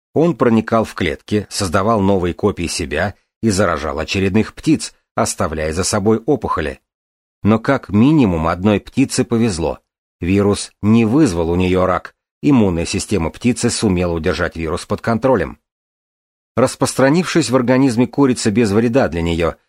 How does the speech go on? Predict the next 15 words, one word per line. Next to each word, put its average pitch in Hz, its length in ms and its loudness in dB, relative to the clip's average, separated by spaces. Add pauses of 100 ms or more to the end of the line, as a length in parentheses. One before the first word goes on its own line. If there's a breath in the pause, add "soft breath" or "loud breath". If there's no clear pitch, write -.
(180)
вирус 135 380 2
добрался 113 500 0
до 110 100 2
половых 104 440 -2
органов. 71 420 -4 (340)
Зараженные 80 640 -2
яйца 87 400 -4
или 80 260 -6
сперма 113 500 0 (260 soft breath)
могли 117 340 0
дать 82 260 -4
начало 90 420 -2
зараженным 85 640 -2
куриным 87 480 -2
эмбрионам. 98 600 0